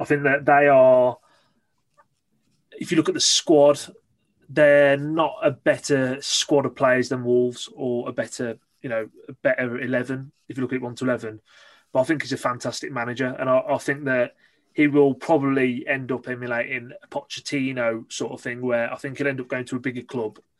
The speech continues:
within the Premier League at some point and will do a good job where he goes. Um, you've got to give him credit where it's due this season as well. You know, they're playing some great stuff. I know they got stuffed, um,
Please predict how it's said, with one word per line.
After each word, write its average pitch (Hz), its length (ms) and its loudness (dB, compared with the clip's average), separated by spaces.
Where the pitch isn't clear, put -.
within 127 200 -8
the 123 60 -10
Premier 123 320 -6
League 113 300 -4
at 135 220 -6
some 120 220 -8
point 123 380 -8
and 127 240 -4
will 123 180 -2
do 123 180 -4
a 117 40 -4
good 120 220 -8
job 135 260 -2
where 120 160 -4
he 117 80 -8
goes. 135 420 -4
Um, 131 460 0
you've 139 100 0
got 160 80 6
to 156 60 4
give 147 160 2
him 143 100 -8
credit 135 260 -2
where 127 160 0
it's 131 160 -8
due 131 240 2
this 127 180 -6
season 131 300 -2
as 120 100 -8
well. 131 320 0
You 131 60 -12
know, 120 120 -6
they're 117 80 -8
playing 123 220 -10
some 123 160 -14
great 123 300 -4
stuff. 120 320 -10
I 143 60 -10
know 143 160 2
they 135 100 -2
got 135 140 -8
stuffed, - 480 -8
um, 120 440 -2